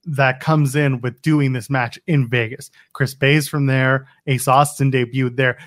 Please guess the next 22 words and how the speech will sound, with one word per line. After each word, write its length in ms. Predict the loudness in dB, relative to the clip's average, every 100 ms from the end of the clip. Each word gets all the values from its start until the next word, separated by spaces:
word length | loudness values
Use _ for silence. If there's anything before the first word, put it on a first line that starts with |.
| 0
They 100 | 2
really 220 | 2 0
set 340 | -2 2 4
it 100 | 4
up 200 | 2 0
so 160 | 0 0
that 200 | 0 0
there 160 | 2 2
would 200 | 2 0
be 160 | 0
a 40 | 0
bit 220 | 0 -2
of 140 | 0
a, 340 | 0 2 0 -4
a 100 | -10
bit 160 | -8 -8
of 120 | -8
a 80 | -10
changing 520 | -6 -4 -2 -4 -6
of 80 | -8
the 80 | -2
guard, 460 | 0 2 2 0